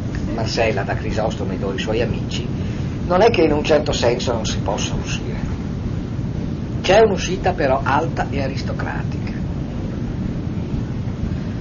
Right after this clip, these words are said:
quella in cui questo gioco viene giocato così sino in fondo,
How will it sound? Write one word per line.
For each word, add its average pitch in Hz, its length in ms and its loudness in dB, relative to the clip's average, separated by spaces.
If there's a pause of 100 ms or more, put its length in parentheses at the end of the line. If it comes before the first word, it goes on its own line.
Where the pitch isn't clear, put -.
(140)
quella 143 300 4
in 185 160 0
cui 139 460 2 (200)
questo 160 340 4
gioco 127 360 2
viene 151 280 0
giocato 113 540 2
così 110 400 -2
sino - 300 -4
in - 140 -2
fondo, - 220 -4